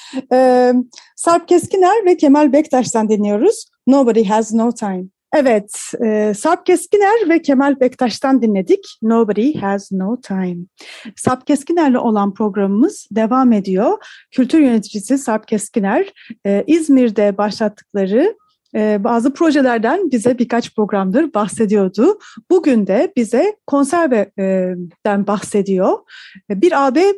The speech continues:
projesi, Avrupa Birliği projesi olan Kültür Sanat Destek Programı,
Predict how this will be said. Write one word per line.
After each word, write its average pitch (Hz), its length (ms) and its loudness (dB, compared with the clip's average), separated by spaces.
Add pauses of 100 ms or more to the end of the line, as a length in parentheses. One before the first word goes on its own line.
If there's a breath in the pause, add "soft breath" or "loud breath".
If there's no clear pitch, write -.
projesi, 220 480 0
Avrupa 269 320 0
Birliği 202 240 0
projesi 202 460 -4
olan 196 360 0
Kültür 269 380 -2
Sanat 269 400 -4
Destek 269 440 -4
Programı, 196 600 -2